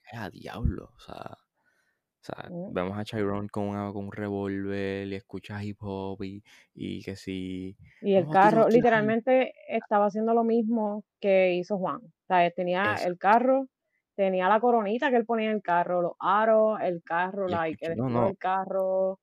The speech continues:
Speaker 1: Y escuchaba, ¿no? Y escuchaba canciones, you know, de que si droga y vamos a
Speaker 2: Y ya.
Speaker 1: matarnos y que si,
Speaker 2: Sí,
Speaker 1: "No
Speaker 2: sí,
Speaker 1: me te
Speaker 2: el,
Speaker 1: cabras,
Speaker 2: la
Speaker 1: Sagamambiche", pero,
Speaker 2: apariencia.
Speaker 1: pero sin
Speaker 2: Lo
Speaker 1: tener que
Speaker 2: único
Speaker 1: escuchar la
Speaker 2: diferente era el atuendo, porque era más moderno.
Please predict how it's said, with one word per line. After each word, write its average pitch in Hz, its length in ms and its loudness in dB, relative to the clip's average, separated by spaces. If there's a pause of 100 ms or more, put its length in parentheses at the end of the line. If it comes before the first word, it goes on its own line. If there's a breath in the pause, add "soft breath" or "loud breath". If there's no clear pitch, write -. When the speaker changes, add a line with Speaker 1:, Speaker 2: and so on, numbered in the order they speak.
(160)
Speaker 1:
Y 98 120 -6
escuchaba, 101 540 -2
¿no? 104 160 -2
Y 113 40 -2
escuchaba 98 380 -4
canciones, 101 580 -4
you 98 100 -4
know, 98 220 -2
de 95 120 -2
que 92 120 -8
si 92 180 -6
droga 104 360 -4
y 101 40 -6
vamos 139 300 -8
a 147 80 -8 (260)
Speaker 2:
Y 165 220 -4
ya. 160 180 -2
Speaker 1:
matarnos 131 100 -6
y 113 340 -6
que 101 120 -8
si, 95 480 -8 (220 loud breath)
Speaker 2:
Sí, - 140 -6
Speaker 1:
"No 220 60 -2
Speaker 2:
sí, 180 120 0
Speaker 1:
me 247 140 0
te 240 160 4
Speaker 2:
el, - 0 -
Speaker 1:
cabras, 190 380 0
Speaker 2:
la 135 80 -4
Speaker 1:
Sagamambiche", 135 1000 2
pero, 262 120 0
Speaker 2:
apariencia. 180 380 -2 (540 soft breath)
Speaker 1:
pero - 200 -2
sin 98 160 -2
Speaker 2:
Lo 233 80 2
Speaker 1:
tener 269 380 8
que 254 80 -4
Speaker 2:
único - 20 4
Speaker 1:
escuchar 233 400 4
la - 0 -
Speaker 2:
diferente 247 800 0 (560)
era 208 920 2
el 214 140 2
atuendo, 247 520 2
porque 196 360 -2
era 190 140 0
más 208 120 -6
moderno. 214 640 0